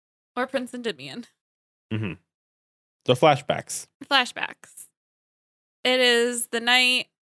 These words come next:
Speaker 1: of a big party in the castle. There are hidden Mickey fireworks.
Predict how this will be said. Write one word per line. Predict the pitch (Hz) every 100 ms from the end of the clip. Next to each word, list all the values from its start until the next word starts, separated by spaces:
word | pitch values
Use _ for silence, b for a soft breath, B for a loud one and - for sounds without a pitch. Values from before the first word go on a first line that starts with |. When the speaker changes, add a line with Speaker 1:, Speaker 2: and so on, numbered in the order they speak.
| _ -
Speaker 1:
of | 226
a | 220
big | 233 220
party | 240 202 180 180 175 226 - -
in | 214 196
the |
castle. | 208 190 196 - 175 165 202 _ _
There | 214 208 208
are |
hidden | 220 208 208 208
Mickey | 208 - 185
fireworks. | 190 185 175 170 170 165 _ - - -